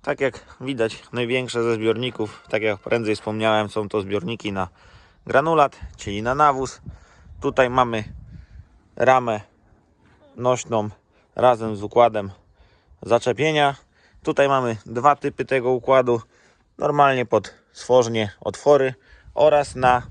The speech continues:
tak zwany trójkąt zaczepowy. Tutaj do transportu właśnie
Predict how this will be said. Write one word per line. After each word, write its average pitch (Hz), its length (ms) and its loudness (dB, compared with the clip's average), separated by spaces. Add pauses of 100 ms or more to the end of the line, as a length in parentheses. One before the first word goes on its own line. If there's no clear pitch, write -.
(440)
tak 123 120 -2
zwany 127 380 2
trójkąt 147 400 2
zaczepowy. 120 640 4 (840)
Tutaj 135 380 0 (180)
do 127 200 -2
transportu 127 680 0
właśnie 113 420 -2